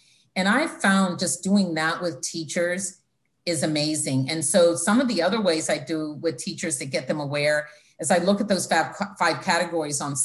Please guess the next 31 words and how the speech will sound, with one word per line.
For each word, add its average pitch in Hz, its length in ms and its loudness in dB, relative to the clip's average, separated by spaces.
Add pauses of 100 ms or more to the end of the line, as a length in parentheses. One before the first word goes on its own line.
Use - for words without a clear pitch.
(200)
on 143 360 -2
S 160 200 -2
E 156 140 -2
L. 160 220 4
And 147 80 -4
when 151 80 -6
the 143 80 -8
kids 175 220 -2
have 160 120 0
behavior 170 320 -4
problems, 151 340 -6
I 151 60 -4
say, 147 300 -6 (220)
"Where 175 140 -2
does 175 160 -4
your 156 100 -4
kid 139 260 -2
fit?" 135 480 0
And 156 160 -2
they'll 156 100 -4
say, 139 480 -2 (160)
"Oh, 208 220 2
wow, 156 840 0 (380)
you 165 120 -8
know, 151 240 -2
they 165 120 -4
have 165 180 -4
a - 20 0
lack 175 240 -2
of - 80 -8
self-awareness." 165 840 0